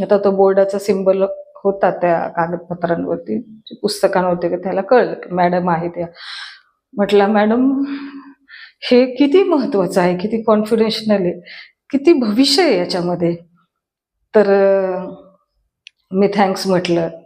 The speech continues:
तर तो म्हटला, "नाही मॅडम, थँक्स नाही." की हे इतकं, अ, इतकं म्हणजे महत्वाचं आहे की खेड्यापाड्यातल्या मुलांचं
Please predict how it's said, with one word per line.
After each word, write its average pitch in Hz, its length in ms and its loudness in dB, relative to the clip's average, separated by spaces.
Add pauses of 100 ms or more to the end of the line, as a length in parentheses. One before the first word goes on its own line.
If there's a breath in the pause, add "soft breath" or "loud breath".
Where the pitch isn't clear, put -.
(840)
तर 175 320 2 (100)
तो 185 100 2
म्हटला, 175 420 -2 (140)
"नाही 190 320 0
मॅडम, 175 420 -2
थँक्स 175 400 -2
नाही." 165 160 -6 (720 loud breath)
की 277 180 2 (480)
हे 254 280 2
इतकं, 320 720 0 (220)
अ, 180 400 -2 (300 loud breath)
इतकं 240 420 2
म्हणजे 302 640 2 (300)
महत्वाचं 208 520 4
आहे 220 400 2
की 202 560 -2
खेड्यापाड्यातल्या 220 880 2
मुलांचं 214 760 0